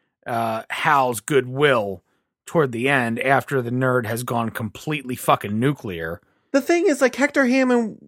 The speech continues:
Speaker 2: was never so, was never that. He was, he was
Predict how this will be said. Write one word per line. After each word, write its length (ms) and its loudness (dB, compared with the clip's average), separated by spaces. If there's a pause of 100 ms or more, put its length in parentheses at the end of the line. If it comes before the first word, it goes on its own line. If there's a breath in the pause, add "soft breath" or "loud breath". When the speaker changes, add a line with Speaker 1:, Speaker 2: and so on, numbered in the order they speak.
(160)
Speaker 2:
was 280 0
never 280 4
so, 260 -2
was 280 2
never 260 4
that. 280 4
He 120 -2
was, 140 2
he 160 -4
was 200 0